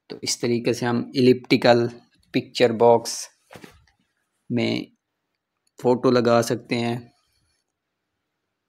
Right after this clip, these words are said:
बहुत ही आसान तरीके से। उसके बाद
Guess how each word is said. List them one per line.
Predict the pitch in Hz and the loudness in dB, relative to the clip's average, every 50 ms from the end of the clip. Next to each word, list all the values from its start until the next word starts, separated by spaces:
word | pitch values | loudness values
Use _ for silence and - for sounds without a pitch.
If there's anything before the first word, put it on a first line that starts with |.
| _ - | _ -12
बहुत | 127 110 117 113 117 113 - | -6 0 2 2 2 2 0
ही | 120 113 | -2 -2
आसान | 113 110 - 120 113 117 113 113 | -2 -2 -4 -4 -4 -2 -2 -2
तरीके | 107 117 113 117 110 - 123 110 | 0 0 0 0 0 0 -2 -2
से। | - - 117 | 0 -2 -4
उसके | 110 110 - - 127 113 | -4 -4 -4 -4 -4 -2
बाद | 110 117 113 113 107 104 | 0 0 0 0 -2 -4